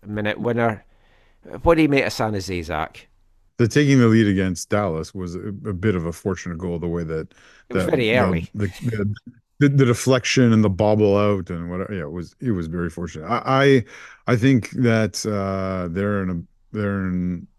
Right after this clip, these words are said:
Speaker 2: uh, they're in a bit of trouble in San Jose. I think that, that, yeah, they, they don't have enough, um, I don't think they have enough to,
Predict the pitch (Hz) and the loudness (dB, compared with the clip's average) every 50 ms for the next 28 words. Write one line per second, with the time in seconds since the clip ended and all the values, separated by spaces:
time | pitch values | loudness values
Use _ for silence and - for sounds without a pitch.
0 | _ _ _ _ _ _ _ _ - 87 85 87 90 87 87 85 - - - - | _ _ _ _ _ _ _ _ -10 -8 -6 -6 -6 -6 -8 -10 -12 -14 -18 -20
1 | _ _ _ _ _ _ - 131 113 107 107 113 107 98 101 95 95 - 110 101 | _ _ _ _ _ _ -4 0 4 4 6 6 6 6 4 2 0 -2 -4 -2
2 | 95 92 87 - 104 92 87 85 82 82 - 90 85 82 80 76 85 82 78 76 | -2 -4 -2 -4 -4 -2 -2 -4 -6 -6 -6 -6 -6 -4 -4 -4 -2 -4 -4 -4
3 | - 95 90 - 101 92 82 85 87 90 87 85 - - - - - - - _ | -4 -6 -4 -2 -2 -2 0 0 0 0 0 -2 -4 -8 -18 -20 -20 -20 -20 _
4 | _ _ 90 98 104 104 107 98 87 78 92 95 92 92 92 92 92 95 92 90 | _ _ 0 2 4 6 4 4 4 2 2 2 2 2 2 2 2 0 0 -2
5 | 92 85 - - - 104 101 101 101 107 110 117 117 - - 98 110 107 104 104 | -4 -6 -8 -8 -4 -2 -2 0 2 4 4 4 4 2 0 -2 0 0 2 2
6 | 101 92 90 - 101 92 87 92 95 92 - - - - _ _ _ - 95 87 | 0 -2 -4 -6 -8 -6 -4 -6 -6 -8 -10 -14 -18 -20 _ _ _ -6 -6 -4
7 | 87 90 90 87 87 85 85 82 - _ _ _ _ _ _ _ _ _ _ _ | -4 -4 -4 -4 -4 -4 -4 -8 -12 _ _ _ _ _ _ _ _ _ _ _
8 | _ _ _ _ _ _ - 110 113 123 135 127 113 117 110 110 104 101 98 95 | _ _ _ _ _ _ 0 2 4 6 6 6 6 6 6 6 4 4 4 2
9 | 107 110 - - - - 101 98 98 95 95 95 92 92 92 92 92 92 90 87 | 2 0 -2 -4 -4 -2 0 0 0 0 -2 -2 -2 -2 -2 -4 -4 -6 -8 -10